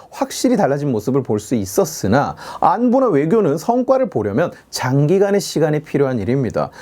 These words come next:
두 달 만에 성과로 증명하는 것은 불가능해요.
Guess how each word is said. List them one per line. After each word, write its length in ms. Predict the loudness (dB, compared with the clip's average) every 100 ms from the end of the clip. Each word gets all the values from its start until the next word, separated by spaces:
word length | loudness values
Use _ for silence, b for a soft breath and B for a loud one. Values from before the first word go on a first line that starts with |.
| B B
두 280 | 2 4 4
달 240 | 4 2
만에 220 | 2 0
성과로 580 | -2 0 -2 2 2 2
증명하는 520 | 0 0 0 -2 -4
것은 320 | -6 -4 -4 -2
불가능해요. 720 | 0 2 2 0 0 -2